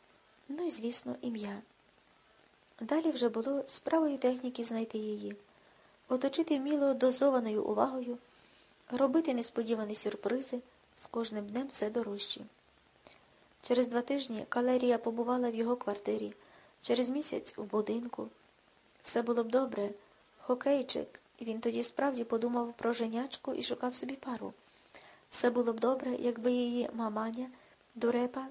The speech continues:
не взялася робити з нього, ще як слід не захомутавши, добропорядного бізнесмена. Бо вона, бач, звідкись там прочула,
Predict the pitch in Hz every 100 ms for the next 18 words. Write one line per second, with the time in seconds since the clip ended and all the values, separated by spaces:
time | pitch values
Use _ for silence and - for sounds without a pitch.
0 | - 240 226 226 226 247 254 247 240 240
1 | 226 220 220 262 226 214 - 240 240 -
2 | 262 254 - 233 226 226 233 214 214 220
3 | 247 - 294 - - - - _ 226 240
4 | 254 302 302 269 214 - 233 233 240 240
5 | - 208 208 202 202 - - - - -
6 | _ _ _ 247 254 254 262 294 285 285
7 | - 247 277 - 254 - 254 254 254 254
8 | 330 285 214